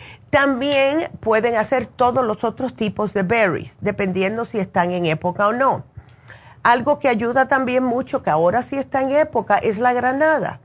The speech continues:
La granada es excepcional para todo tipo de problemas de exceso de grasa en la sangre. Eh, también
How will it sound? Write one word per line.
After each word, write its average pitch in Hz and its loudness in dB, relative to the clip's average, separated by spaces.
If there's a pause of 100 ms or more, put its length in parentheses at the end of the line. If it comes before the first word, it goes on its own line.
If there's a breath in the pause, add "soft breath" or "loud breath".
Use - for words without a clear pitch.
(360 loud breath)
La 208 4
granada 233 4
es 285 -6
excepcional 196 0 (440 soft breath)
para 233 6 (120)
todo 262 4
tipo 247 -2
de 220 2
problemas 196 2
de 190 0
exceso 185 -2
de 185 0
grasa 156 0
en 156 -4
la 139 0
sangre. 143 -2 (460 loud breath)
Eh, 254 4
también 233 0